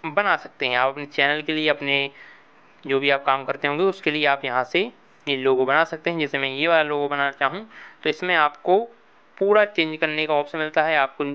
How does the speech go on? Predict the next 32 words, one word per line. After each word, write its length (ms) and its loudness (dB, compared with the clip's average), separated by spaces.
अंदर 340 0
जो 100 0
भी 100 -4
लिखा 300 2
है 200 0
वो 180 2
आप 160 4
यहाँ 260 2
पर 140 0
लिख 140 -8
सकते 240 -8
हैं। 100 0
अपना 200 0
खुद 200 -6
का 140 0
नाम 220 2
डाल 140 2
सकते 260 -6
हैं। 140 -4
जैसे 220 -4
कि 120 -4
मैं 160 0
अगर 260 2
चाहूँ 360 -2
तो 140 0
बलराम 420 2
पटेल 240 -2
यहाँ 220 2
पर 120 -4
डाल 160 4
देता 240 -2
हूँ। 200 -6